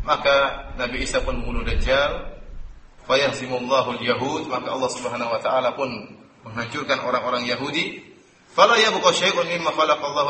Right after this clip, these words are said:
azza wa jalla liyatawara bihi yahudiyyun illa antaqa dzalika syai'. Dan tidak ada, ya,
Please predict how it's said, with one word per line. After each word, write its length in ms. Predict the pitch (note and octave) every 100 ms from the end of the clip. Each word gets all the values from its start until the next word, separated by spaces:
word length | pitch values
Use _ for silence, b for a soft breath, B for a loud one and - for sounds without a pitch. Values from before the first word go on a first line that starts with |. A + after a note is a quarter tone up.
| C3+
azza 160 | C3+ C3
wa 80 |
jalla 400 | B2+ C#3+ C#3 A#2+
liyatawara 640 | A#2 C3 B2+ D3+ D#3 C#3 B2
bihi 260 | D3+ C3 B2+
yahudiyyun 640 | B2+ D3 D#3 G#3 G#3+ G#3+ -
illa 240 | D#3+ D3+ C#3+
antaqa 440 | D#3 - C#3 C#3
dzalika 320 | B2+ B2 A2+ G#2+
syai'. 320 | B2 A2 - - - - - - -
Dan 160 | C3 C3+
tidak 320 | D#3 F#3+ F#3+
ada, 120 | F#3 D3+ -
ya, 140 | B2